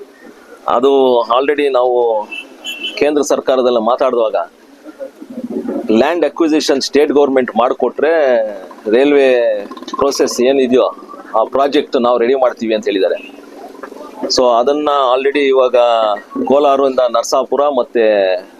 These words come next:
ವೈಟ್‌ಫೀಲ್ಡ್ ಏನ್ ಕೇಳಿದೀವೋ, already, ಆ, ನಮ್ಮ ಅಲ್ಲಿ ಇರೋ ಶಾಸಕರು ಮತ್ತೆ ಜಿಲ್ಲಾ ಮಂತ್ರಿಗಳಿಬ್ರು ಮುಖ್ಯಮಂತ್ರಿ ಹೋಗಿ ಭೇಟಿ ಮಾಡೋಣ ಅಂತಿದ್ದಾರೆ. ಅದು ಇದು ಎರಡು ಪ್ರಾಜೆಕ್ಟ್ಸ್‌ನ ಲ್ಯಾಂಡ್ ಅಕ್ವಿಸಿಷನ್ ಮಾಡ್ಕೊಡಿ ಅಂತ ಒಂದು ಪತ್ರ ಕೊಡ್ತಾ ಇದೀವಿ.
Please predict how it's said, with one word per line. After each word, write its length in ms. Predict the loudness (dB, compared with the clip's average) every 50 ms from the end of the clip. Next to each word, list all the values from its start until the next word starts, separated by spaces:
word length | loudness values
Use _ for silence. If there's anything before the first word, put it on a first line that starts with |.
| -4 -2
ವೈಟ್‌ಫೀಲ್ಡ್ 400 | -2 -2 -2 -2 -2 -2 0 0
ಏನ್ 220 | 2 0 0 0 0
ಕೇಳಿದೀವೋ, 500 | 0 -2 0 0 -2 -2 -2 -2 -2 -6 -10 -16 -18 -18 -18 -12 -4 -2 0 0
already, 360 | 0 0 0 0 2 2 2
ಆ, 500 | 2 2 4 2 2 2 0 -2 -4 -4
ನಮ್ಮ 260 | -4 -4 -2 -2 -2
ಅಲ್ಲಿ 480 | 0 0 0 0 0 0 2 2 2 2
ಇರೋ 400 | 2 0 -2 0 2 2 2 2
ಶಾಸಕರು 560 | 2 0 -2 -2 -4 -4 -4 0 0 0 0
ಮತ್ತೆ 500 | 0 -2 -4 -2 -2 0 0 0 -2 -6 -10 -20 -20 -20 -20 -20 -20 -20 -20 -20 -20 -20 -8 -2
ಜಿಲ್ಲಾ 260 | 0 0 2 2 0
ಮಂತ್ರಿಗಳಿಬ್ರು 960 | 0 -2 -2 -2 -2 -2 0 0 0 0 2 2 2 4 4 4 2 2 0 -2 -4 -10 -20 -20 -20 -20 -10 -6
ಮುಖ್ಯಮಂತ್ರಿ 480 | -6 -4 0 0 0 0 0 0 0 2
ಹೋಗಿ 280 | 2 2 2 0 0 0
ಭೇಟಿ 200 | 0 0 0 0
ಮಾಡೋಣ 280 | 0 0 0 0 0
ಅಂತಿದ್ದಾರೆ. 340 | -2 -2 -2 -2 0 0 0
ಅದು 520 | 0 -2 -2 -2 -2 0 0 2 2 2
ಇದು 220 | 2 2 2 4 4
ಎರಡು 520 | 4 4 4 2 2 2 0 -2 -4 -8 -14 -20 -20 -20 -20 -20 -20 -20 -20 -20 _ -20 -20 _ _
ಪ್ರಾಜೆಕ್ಟ್ಸ್‌ನ 560 | -4 -2 -2 0 0 0 -2 -2 -4 -4 -2 0 0 2
ಲ್ಯಾಂಡ್ 320 | 2 2 0 0 0 0
ಅಕ್ವಿಸಿಷನ್ 500 | -2 -2 -2 0 0 0 0 0 -2 0
ಮಾಡ್ಕೊಡಿ 380 | 0 -2 -2 -2 -2 -4 -2 -2
ಅಂತ 180 | -2 -2 0 0
ಒಂದು 280 | 0 2 2 0 -2
ಪತ್ರ 260 | -2 -2 -2 -2 -2 -4
ಕೊಡ್ತಾ 320 | -2 -2 -4 -4 -4 -4
ಇದೀವಿ. 200 | -4 -4 -6 -10